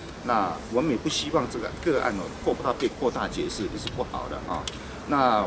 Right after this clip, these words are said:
我不认为欧盟会这样子啊，因为他们也是很理性来看待这个案子。呃，其实就，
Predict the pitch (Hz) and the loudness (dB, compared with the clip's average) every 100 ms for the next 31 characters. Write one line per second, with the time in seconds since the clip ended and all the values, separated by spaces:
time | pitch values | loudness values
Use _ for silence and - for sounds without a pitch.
0 | 98 117 226 226 226 139 123 143 143 101 | 2 2 4 6 6 6 4 4 2 0
1 | 160 139 98 120 127 113 92 87 110 135 | 2 4 6 6 6 6 0 -2 0 0
2 | 107 - 117 78 117 117 101 117 90 - | 0 -2 -2 -2 -2 0 0 0 -2 -4
3 | 110 92 87 110 92 98 82 - 85 104 | -2 -2 -2 -2 -2 -2 -2 -4 -6 -4
4 | 226 - - - - - - - 110 101 | -4 -4 -8 -10 -10 -10 -10 -4 0 2
5 | 98 92 95 160 202 - 143 139 131 196 | 2 0 -2 0 2 2 4 2 2 4
6 | 151 120 | 6 6